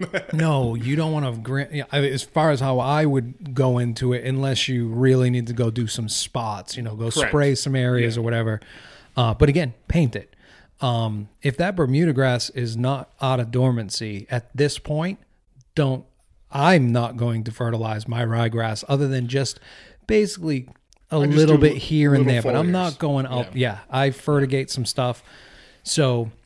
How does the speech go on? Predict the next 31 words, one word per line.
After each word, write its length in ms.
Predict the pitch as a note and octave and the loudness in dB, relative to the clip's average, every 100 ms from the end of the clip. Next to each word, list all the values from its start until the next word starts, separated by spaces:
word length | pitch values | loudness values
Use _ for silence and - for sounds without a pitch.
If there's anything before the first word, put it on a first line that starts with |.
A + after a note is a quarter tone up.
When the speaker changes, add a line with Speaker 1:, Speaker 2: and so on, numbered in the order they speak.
| _ _ _ _ _ _ _ _ | _ _ _ _ _ _ _ _
Speaker 2:
I 180 | C3+ F3 | 2 4
won't 280 | E3 E3 D3 | 4 2 0
really 300 | D3 D3 C3 | 0 2 0
get 340 | A#2 C3+ C3+ - | 2 0 0 -4
after 440 | C3 C3+ - A2+ | -2 -2 -4 -8
it 100 | A2 | -6
until 480 | B2 A2+ B2+ A2+ G#2+ | -8 -4 -2 -2 -4
the 200 | G#2+ A2+ | -6 -6
weather 400 | A2 B2 C#3 C#3 | 0 2 2 0
starts 360 | B2 D3 C3 B2 | 0 -2 -2 -2
going 300 | B2+ B2+ A#2+ | 0 0 0
and 80 | |
you 80 | A2+ | -2
start 320 | G#2+ C3 B2+ | -4 -4 -4
seeing 360 | A2 - A#2+ A2+ | -4 -4 -2 0
maybe 260 | A#2+ A#2+ A#2 | -2 0 -2
a 80 | A2+ | -2
little 340 | B2+ D#3 D#3+ | -2 0 -2
shoot 460 | - - D3+ D3 - | -4 -4 -2 -2 -4
of 240 | - A#2+ A#2+ | -6 -6 -4
green 560 | C3 C3+ C#3 C#3 C#3 C#3 | 0 2 2 2 2 2
Speaker 1:
Mm-hmm. 180 | C3+ B2+ - | -2 -10 -12
Speaker 2:
coming 260 | - C3+ B2+ | -2 0 2
out 160 | B2+ | 2
of 80 | B2 | 2
those 220 | A#2+ A2+ | 2 0
roots. 360 | A#2 B2+ B2+ - | 2 2 2 0
And 120 | A#2+ | -4
then 320 | A2+ G#2+ G#2 - _ _ _ _ | -2 -4 -10 -14 _ _ _ _
by 140 | A#2 | -4
then 340 | A2+ B2+ A2 | 0 0 -2